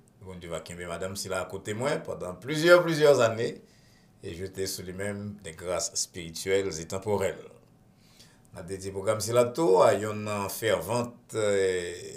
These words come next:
auditrice, non, bien téléspectatrice, non, c'est sœur Pierre Camille Toussaint, qui a suivi nous dans l'Ouest États-Unis. Nous souhaitons donc que sœur Camille Toussaint soit capable de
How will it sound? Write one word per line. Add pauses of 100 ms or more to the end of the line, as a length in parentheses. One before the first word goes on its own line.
(200)
auditrice,
non,
bien
téléspectatrice,
non,
c'est (460)
sœur
Pierre
Camille (160)
Toussaint, (840)
qui
a
suivi
nous (280)
dans (220)
l'Ouest (140)
États-Unis. (840)
Nous
souhaitons
donc
que
sœur
Camille
Toussaint
soit
capable
de